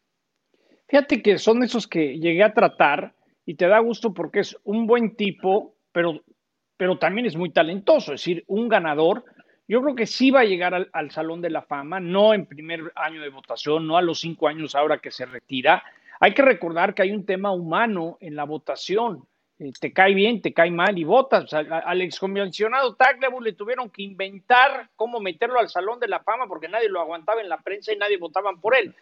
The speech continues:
Entonces, esa buena prensa sí va a llegar al Salón de la Fama, pero se la van a hacer un poco de jamón un ratito. Es decir, no, no, no va a llegar a la primera, le va a tardar dos, tres, cuatro años de votación, pero se lo merece. Y la verdad,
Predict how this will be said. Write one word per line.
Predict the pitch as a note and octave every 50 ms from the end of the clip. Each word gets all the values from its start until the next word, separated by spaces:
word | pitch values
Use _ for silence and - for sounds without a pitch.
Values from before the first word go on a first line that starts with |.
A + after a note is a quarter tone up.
| _ _ _
Entonces, | _ A3+ A3+ G3 A#3 G#3+ F#3 - -
esa | A#3+ C4+ B3 - C#4 C#4 B3+
buena | B3 C4 B3+ B3+ B3 B3
prensa | - A#3+ B3 B3+ A#3+ - - A#3 B3 A#3 A3 _ _ _
sí | _ - - - C4+ D4+
va | D4 D4+
a | D4
llegar | C#4 C4 A#3+ B3+ B3+ B3+
al | A#3
Salón | - - G#3 G3 G#3 G#3 A3
de | A3+
la | G#3+ G#3 F#3+
Fama, | - - G#3+ A3+ B3 C4+ B3+
pero | - B3 A#3+ A3+
se | - C4 C4
la | C4 C#4
van | D4+ D#4+ D#4+
a | C#4
hacer | A#3 C#4 C#4+
un | C#4+ A3+
poco | - D4 C#4 - - C4
de | C4 A3+
jamón | - A#3 B3 A#3+ C4 C4 B3+
un | B3+ A#3+ A#3+
ratito. | B3 A#3+ - C4+ A3 - F3+
Es | F#3 -
decir, | - G#3 F3+
no, | F3 - - - - - -
no, | F#3 G#3 A3 A3
no | A3 G#3+ A3+ A#3+
va | A#3+
a | A#3
llegar | G#3+ F#3+ G#3 G#3+
a | G#3+ G3
la | F3+ E3+ -
primera, | - E3 E3+ F3+ G3 G3+ F#3 E3
le | D#3 D#3+
va | F#3 G3+
a | G3 G3+
tardar | G3+ F#3+ F#3 G3 G3 F#3 F3+ F3+ _ _ _ _
dos, | - D3+ C3 - F3+ F#3+ G#3 A3 G#3 - -
tres, | - G3 G#3 G#3 F#3+ D#3+ -
cuatro | - _ F3+ G3 G3+ G3 G3+ F#3 F3+
años | F3+ F#3 F#3+ F#3 C#3
de | E3+
votación, | D#3 D3+ D#3 D3+ D#3 D#3 D3+ D3+ F3+ G3 A3 G#3 - _ _ _ _
pero | - E3+ E3 D#3+
se | - - E3+
lo | E3+ E3+ E3+
merece. | E3+ F3 F3 G3 G#3+ G3+ G#3 - A3 A3+ A#3 - _ _ _ _ _ -
Y | D3 E3
la | E3 E3 E3
verdad, | E3 E3+ F#3 G3 G#3 G#3+ G#3 F#3+ F3+